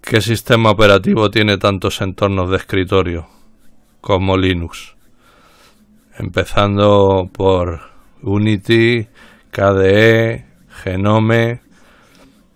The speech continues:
tenemos el X D E, X F C E,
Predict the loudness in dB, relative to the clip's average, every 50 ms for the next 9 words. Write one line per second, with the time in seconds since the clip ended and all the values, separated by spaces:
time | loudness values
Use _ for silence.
0 | _ _ _ _ _ _ _ _ _ _ _ _ -8 -6 -4 -2 -2 -2 -2 -4
1 | -4 0 0 2 4 4 4 2 2 0 -2 -2 -2 -2 -2 0 2 4 4 4
2 | 4 2 0 -2 -4 -6 -6 -6 -6 -6 -4 -4 -4 -4 -4 -4 -6 -4 -4 -8
3 | -8 -6 -6 -2 0 2 4 4 4 4 2 -2 -6 -12 _